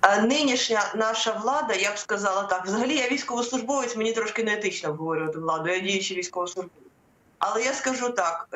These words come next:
що, е, наша діюча влада від абсолютно не проукраїнською за духом,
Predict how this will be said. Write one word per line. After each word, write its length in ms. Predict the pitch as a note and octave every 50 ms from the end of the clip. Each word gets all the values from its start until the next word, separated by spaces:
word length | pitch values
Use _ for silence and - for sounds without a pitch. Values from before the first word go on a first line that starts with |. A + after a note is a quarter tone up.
| F#3+ F#3+
що, 440 | F#3+ - - - A3+ G#3+ G3 - - -
е, 260 | D3 G3+ G3+ G3 G3
наша 360 | G#3+ A3+ A#3+ B3 A#3+ - A3+
діюча 480 | G#3+ G3 G#3+ A3 A3 A3 G#3+ - A#3 A3+
влада 500 | A3+ B3+ D4 E4+ G4 C#4 - - - - - _ _ _ _ -
від 280 | - F3+ A#3 A#3 A#3 -
абсолютно 1000 | - A3+ A#3 A#3 - - - B3+ B3 A#3+ A#3 A3 G#3 G3 F#3 F#3 F3+ F3 - - - -
не 460 | G3 G#3+ A3 G#3+ G3+ F#3+ F3+ F3+ - _ _ _ _ _ _ _ _ _ _ _ _ _ _ _ _ _ _ _ _ _ _ _ _ _ -
проукраїнською 920 | - A3+ A#3 A3+ A3+ A3+ A3+ A3+ A#3 A#3 A#3 A3+ A#3 - - A#3 A3+ A3
за 140 | G3+ G#3+ A3+
духом, 520 | A3 C4+ D#4 F4+ F4+ - G#3+ F#3+ F3+ -